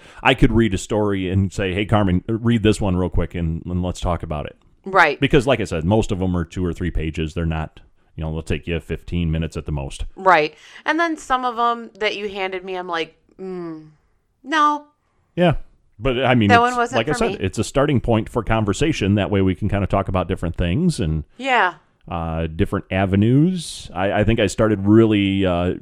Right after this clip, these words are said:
Speaker 1: showing you a lot of nudist type stories when we started talking about going to
Speaker 2: <laughs>
Speaker 1: Jamaica.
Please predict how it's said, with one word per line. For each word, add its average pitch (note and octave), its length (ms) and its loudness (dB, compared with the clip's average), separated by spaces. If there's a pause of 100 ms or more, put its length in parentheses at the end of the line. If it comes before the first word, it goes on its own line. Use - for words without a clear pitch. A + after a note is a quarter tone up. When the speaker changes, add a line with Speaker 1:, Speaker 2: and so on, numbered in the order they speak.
Speaker 1:
showing A2 260 0
you G#2 80 6
a G2 40 4
lot F#2 200 2
of F2 320 0
nudist G2+ 800 2
type F#2 240 0
stories E2+ 560 0
when F2 180 2
we F#2 100 2
started G2 360 2
talking G2+ 240 4
about F#2+ 200 6
going G2 220 6
to F2 100 2
Speaker 2:
<laughs> D#2 120 -6
Speaker 1:
Jamaica. F#2+ 400 0